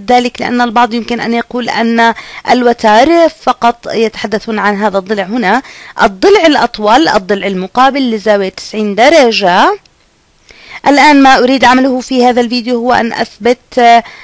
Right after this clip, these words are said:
أن العلاقة علاقة، آه، مشهورة جدا، ويمكنك أن ترى هذا،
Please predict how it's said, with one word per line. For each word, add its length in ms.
أن 180
العلاقة 1120
علاقة، 520
آه، 360
مشهورة 480
جدا، 600
ويمكنك 580
أن 240
ترى 200
هذا، 840